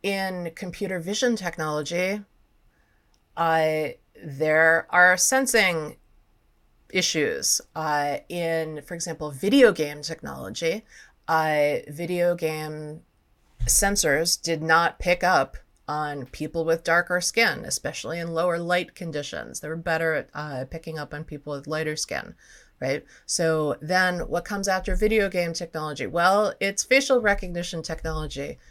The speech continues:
Look, facial recognition technology has trouble. Uh, it's mostly tuned on people with lighter skin, right? So this is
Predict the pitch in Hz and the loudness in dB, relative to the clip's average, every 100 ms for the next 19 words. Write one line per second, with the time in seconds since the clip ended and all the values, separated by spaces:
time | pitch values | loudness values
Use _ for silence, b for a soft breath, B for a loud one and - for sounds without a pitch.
0 | b 233 294 294 - 277 285 277 214 202 | b 6 6 6 2 2 2 0 2 0
1 | 160 160 160 165 160 170 - 143 143 151 | -2 -8 -6 -6 -8 -8 -8 -8 -8 -6
2 | 196 202 214 b b b - 269 285 277 | -6 -6 -8 b b b 8 8 8 2
3 | - 330 294 226 160 135 b b b - | 2 4 6 6 4 0 b b b 2
4 | 208 202 202 - - - 262 269 269 254 | 4 6 4 2 -2 0 0 0 -2 -4
5 | 269 254 247 240 247 247 233 233 214 208 | -4 -2 0 -2 -2 -2 -2 -2 -2 -2
6 | 214 202 143 143 - 214 214 302 - 254 | -2 -4 -4 -4 2 4 4 0 0 0
7 | 285 330 330 - | 0 0 0 -2